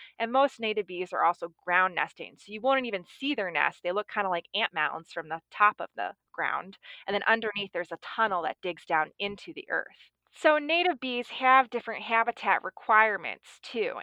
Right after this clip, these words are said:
And in order to have a healthy population of bees, they need things like food and shelter and other reproductive individuals that they can encounter.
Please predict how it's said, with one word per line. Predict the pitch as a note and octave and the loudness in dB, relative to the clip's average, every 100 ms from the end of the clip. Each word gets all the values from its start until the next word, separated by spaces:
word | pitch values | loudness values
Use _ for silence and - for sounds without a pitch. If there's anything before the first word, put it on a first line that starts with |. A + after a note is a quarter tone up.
| - | -2
And | G3+ G3+ G3 - - | 0 0 -4 -12 -10
in | A3+ | -4
order | B3+ C#4 | 2 2
to | B3+ | 2
have | G#3 - G#3+ G3 | -6 -2 2 2
a | - | 0
healthy | F#3 - A3 - A#3 G3+ G3 - | -4 -2 -2 -4 -10 -8 -10 -10
population | - F3 G3 A3 E4 - G#3+ | -4 -4 -2 -4 -2 -4 -8
of | F#3+ | -10
bees, | F3 E3+ E3+ - | -8 -8 -8 -6
they | G#3 G3+ | -4 -4
need | F#3 F3+ | -8 -8
things | - D3+ D#3 - | -6 -6 -8 -4
like | B2 C#3 - - _ | -4 -4 -8 -20 _
food | - - G3+ F#3 G3 A3+ | -12 -2 0 0 -2 -4
and | - D#3+ - | -8 -10 -4
shelter | - E3+ E3+ - A3+ G#3+ G#3 G3+ G3 - | 0 2 2 0 -6 -4 -2 -2 -4 -4
and | F3+ E3+ E3+ - - _ | -6 -6 -6 -10 -20 _
other | A3 A3+ A3 | 2 4 0
reproductive | F#3+ G#3 G3 F3+ F#3+ - | -2 -6 -2 -2 -4 -14
individuals | E3+ E3 G3+ G#3 G#3 G3+ F#3 | -14 -2 -2 0 -2 -2 -4
that | - | -4
they | E3+ | -4
can | - F3+ | -4 -14
encounter. | E3 D#3 - A3 A3 - A#3 G#3+ | -14 -12 -2 -2 -2 -6 -8 -8